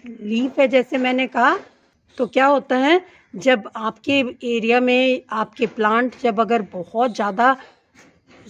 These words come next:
सनलाइट में रखा हुआ है तो ये ज़्यादा फोटोसिंथेसिस करेगा और प्लांट के जो फ्लावर्स हैं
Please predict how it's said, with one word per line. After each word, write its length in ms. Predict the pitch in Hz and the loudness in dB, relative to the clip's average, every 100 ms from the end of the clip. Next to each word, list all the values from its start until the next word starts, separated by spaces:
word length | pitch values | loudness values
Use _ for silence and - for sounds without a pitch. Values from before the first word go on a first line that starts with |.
| _ - | _ -4
सनलाइट 460 | 220 220 247 - | -2 2 2 2
में 100 | 269 | 0
रखा 260 | 254 240 240 | 0 0 -2
हुआ 220 | 220 240 | 2 2
है 220 | 233 254 359 - _ _ _ | 4 4 2 -2 _ _ _
तो 100 | 240 | 0
ये 280 | 240 262 285 | 4 4 2
ज़्यादा 360 | 180 202 185 226 | 0 -4 -2 -2
फोटोसिंथेसिस 920 | - 233 254 240 262 220 247 262 247 | 0 -2 -4 -4 -4 -2 -4 -4 -6
करेगा 520 | - 233 240 262 320 339 _ _ _ | -2 -2 0 0 0 -4 _ _ _
और 320 | 208 208 233 233 - _ _ 220 | -4 0 0 -2 -14 _ _ -4
प्लांट 340 | 214 240 254 - | 0 0 -2 -4
के 120 | 220 | -4
जो 140 | 214 | -4
फ्लावर्स 480 | 202 208 196 220 214 | -6 -4 -2 -2 -4
हैं 260 | 233 262 | -4 -4